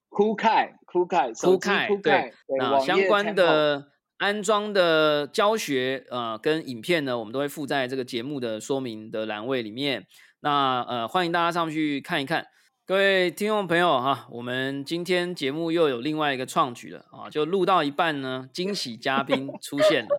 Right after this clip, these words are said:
Speaker 2: 啊。
Speaker 1: <laughs>
Speaker 2: 惊喜嘉宾呢，就是我们的 Tic Tac，也就是这一次的这个算是音乐人创作展的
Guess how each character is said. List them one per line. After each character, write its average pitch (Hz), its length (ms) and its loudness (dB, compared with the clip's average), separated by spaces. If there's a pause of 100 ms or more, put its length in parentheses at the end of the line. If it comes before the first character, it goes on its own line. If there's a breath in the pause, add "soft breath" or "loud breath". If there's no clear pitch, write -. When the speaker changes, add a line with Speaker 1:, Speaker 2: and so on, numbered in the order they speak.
(180)
Speaker 2:
啊。 - 180 -4
Speaker 1:
<laughs> - 560 -6
Speaker 2:
惊 302 140 2
喜 214 160 -2
嘉 208 200 2
宾 226 160 0
呢， 208 280 4
就 208 160 4
是 202 240 6
我 151 120 4
们 139 400 2
的 131 160 2
Tic 175 320 0
Tac， 156 260 0 (160)
也 117 140 -8
就 135 80 -4
是 160 160 0
这 156 140 2
一 165 140 2
次 156 320 -6
的 117 400 -4
这 135 160 -4
个 117 280 -4
算 139 280 -4
是 135 300 -6
音 175 260 -6
乐 185 240 4
人 120 260 -2
创 143 240 -2
作 135 220 -2
展 104 420 -6
的 117 340 -2